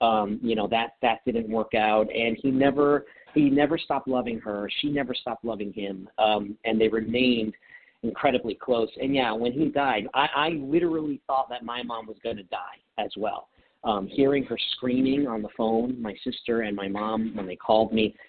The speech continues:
they were wailing. And I say in the book, you know, the word wail,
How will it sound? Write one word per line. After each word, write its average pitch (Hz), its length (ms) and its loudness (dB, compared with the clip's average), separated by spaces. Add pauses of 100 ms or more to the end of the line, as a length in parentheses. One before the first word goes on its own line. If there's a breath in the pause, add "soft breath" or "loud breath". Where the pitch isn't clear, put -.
(140)
they 127 80 6
were 117 140 4
wailing. 123 680 4
And 107 80 -4
I 107 160 -4
say 143 140 4
in 131 80 2
the 113 60 0
book, 123 280 2
you 117 60 -6
know, 113 120 -2
the 113 80 0
word 117 280 0 (120)
wail, 131 520 2